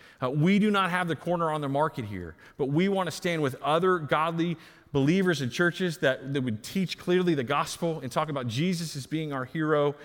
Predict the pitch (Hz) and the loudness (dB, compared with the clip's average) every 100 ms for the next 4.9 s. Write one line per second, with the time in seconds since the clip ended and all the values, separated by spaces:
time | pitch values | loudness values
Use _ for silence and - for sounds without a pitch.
0 | - - - 117 117 - 135 127 127 131 | -20 -14 -4 -2 -2 -4 -2 -2 -2 -4
1 | - 120 117 113 113 98 85 85 - _ | -6 -4 -4 -4 -8 -12 -12 -16 -20 _
2 | - - 156 117 120 151 175 147 165 156 | -20 -4 -2 0 2 2 0 -2 0 0
3 | 135 135 143 127 147 147 147 127 113 131 | 0 0 -2 -2 -2 -2 -2 -2 0 0
4 | 143 143 131 - 131 131 135 - - | 0 -2 -6 -6 -4 -4 -6 -12 -20